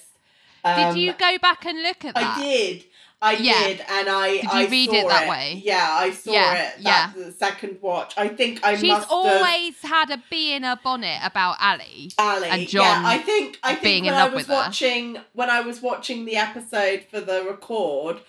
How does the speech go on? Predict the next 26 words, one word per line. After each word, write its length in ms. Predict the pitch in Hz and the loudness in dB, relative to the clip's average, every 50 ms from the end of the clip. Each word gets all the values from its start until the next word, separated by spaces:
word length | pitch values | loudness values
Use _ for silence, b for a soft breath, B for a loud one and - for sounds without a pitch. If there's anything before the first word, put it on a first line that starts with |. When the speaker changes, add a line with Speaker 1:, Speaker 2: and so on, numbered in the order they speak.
| B B B B B | B B B B B
Speaker 2:
I 100 | - 196 | -2 -2
think 260 | 208 208 220 208 214 240 | -2 -2 -4 -4 -2 -2
I 100 | 233 226 | -4 -4
must 440 | 226 226 220 226 220 - - - | -2 -2 -2 -2 -2 -6 -10 -10
just 240 | - 247 226 226 - | -8 -8 -8 -8 -8
have 140 | - 214 214 | -10 -10 -8
looked 340 | 226 220 214 214 - - - | -6 -8 -8 -8 -10 -8 -4
down 640 | 233 214 208 202 214 220 226 226 226 233 233 - | -2 0 0 0 0 -2 -2 -4 -6 -8 -10 -12
to 120 | - - 214 | -12 -14 -12
write 400 | 208 220 208 208 - - - - | -8 -4 -4 -2 -4 -4 -6 -6
something 600 | - 220 208 - - - 226 220 226 226 220 208 | -6 -6 -6 -6 -6 -4 -2 -2 -2 -2 -2 -4
as 180 | 208 202 202 | -4 -4 -4
she 480 | - - - 208 196 196 196 196 185 180 | -8 -6 -4 -4 -4 -4 -4 -8 -12 -8
Speaker 1:
Right. 340 | 190 196 190 170 139 139 139 | -2 2 2 2 2 2 2
Speaker 2:
was 180 | 196 202 196 - | 0 0 0 0
doing 340 | - 214 202 208 202 196 | 0 2 2 2 2 0
those 300 | 196 202 190 196 190 185 | 0 0 0 0 0 -2
expressions. 960 | 196 185 - - - - 214 190 190 190 - 202 185 190 202 208 220 220 220 - _ b b b b b b b | -4 -10 -12 -12 -6 -4 -4 -4 -4 -4 -8 -6 -6 -6 -6 -8 -10 -12 -16 -20 _ b b b b b b b
Um, 320 | b 202 208 202 202 196 190 190 | b 6 8 8 8 6 6 2
Speaker 1:
Right. 320 | 185 170 165 - - - _ - 214 _ _ _ - | 0 0 0 -4 -6 -12 _ -20 -20 _ _ _ -18
Speaker 2:
So, 680 | - - - 226 208 202 196 190 196 190 190 190 180 - - - | -12 -4 0 2 2 4 4 2 2 0 0 -2 -4 -4 -6 -10
yeah, 540 | 214 208 208 220 208 196 180 170 160 147 - - | -12 -6 -2 0 2 2 2 2 0 0 -2 -2
it's 260 | 202 208 202 - - | -2 -4 -4 -6 -10
really, 800 | 220 214 208 214 208 208 196 190 196 190 185 185 180 180 170 - | -4 0 0 2 2 2 0 -2 0 0 0 0 -2 -4 -6 -6
um, 720 | - 185 180 175 180 175 175 175 175 180 180 185 185 185 _ _ _ _ _ _ _ _ _ _ _ _ _ _ _ - | -4 -2 0 0 0 -2 -4 -8 -10 -10 -12 -12 -14 -16 _ _ _ _ _ _ _ _ _ _ _ _ _ _ _ -2
uh, 220 | 185 185 185 180 | 0 0 0 -2